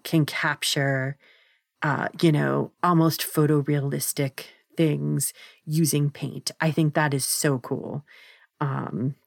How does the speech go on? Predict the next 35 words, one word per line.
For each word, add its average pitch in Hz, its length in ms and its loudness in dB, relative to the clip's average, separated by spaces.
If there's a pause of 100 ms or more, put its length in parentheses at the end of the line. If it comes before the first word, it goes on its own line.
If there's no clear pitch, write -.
(540)
and 196 120 6
that's 185 200 4
just 160 240 0
me. - 180 -6
Like, 143 280 0
the 165 120 4
idea 165 520 4
that 156 200 -2
you 151 140 2
can 143 280 -2
paint, - 460 -4 (540)
uh, 131 300 -2
lace 160 640 4
and 143 240 -2
satin 143 1080 -2 (100)
and 127 760 -4
all 156 140 0
sorts 156 320 -2
of 151 80 -2
other 147 240 2
things 139 560 0 (340)
and 165 140 4
make 151 220 6
it - 140 0
look 151 460 2
like 143 240 0
you're 147 120 2
looking 139 340 0
at 139 120 -4
a 139 60 -2
photograph, 135 680 -4
to - 140 -4
me, 139 260 0
is 127 140 -6
just, - 440 -6